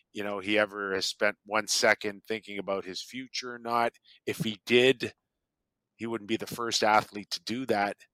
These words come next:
Uh, but he's been around long enough to, to, to understand that, you know, whatever that case is, it, you have to check it at the door when you step on the ice, and you gotta perform.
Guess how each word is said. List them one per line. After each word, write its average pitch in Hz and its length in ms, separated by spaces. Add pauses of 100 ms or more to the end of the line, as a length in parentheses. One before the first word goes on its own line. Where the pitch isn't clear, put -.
(480)
Uh, 104 220
but 110 360
he's 113 260
been 139 160
around 117 260
long 110 240
enough 104 320 (140)
to, 107 120 (640)
to, 101 240 (120)
to 98 160
understand 107 760
that, 101 200 (180)
you 107 100
know, 95 80
whatever 113 380
that 107 240
case 113 360
is, 143 320 (600)
it, 104 320
you 107 160
have 107 260
to 104 160
check - 340
it 110 100
at 107 140
the 104 100
door 113 320
when 107 140
you 101 80
step - 320
on 110 160
the 104 160
ice, 123 300
and 101 100
you 101 100
gotta 101 200
perform. 113 720